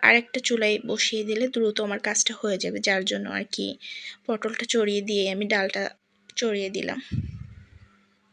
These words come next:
কার কার আমার মতো পটল ভাজি খেতে ভালো লাগে? আমার কিন্তু খুবই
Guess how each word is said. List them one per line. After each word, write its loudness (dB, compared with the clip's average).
কার 6
কার 4
আমার 4
মতো 2
পটল 0
ভাজি 0
খেতে -2
ভালো -4
লাগে? -4
আমার 0
কিন্তু -4
খুবই 4